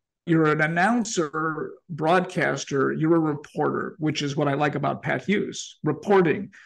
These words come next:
So you're reporting on history, but you're also knowledgeable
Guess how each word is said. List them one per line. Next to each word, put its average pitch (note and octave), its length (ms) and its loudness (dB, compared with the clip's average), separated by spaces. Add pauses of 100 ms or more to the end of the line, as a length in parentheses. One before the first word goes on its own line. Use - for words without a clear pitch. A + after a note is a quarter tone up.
(140)
So G3+ 120 2
you're B3+ 180 6
reporting B3+ 460 4
on C#3+ 160 2
history, D3 560 -2
but F#3 160 4
you're G#3 120 6
also B3 380 4
knowledgeable F3 1160 2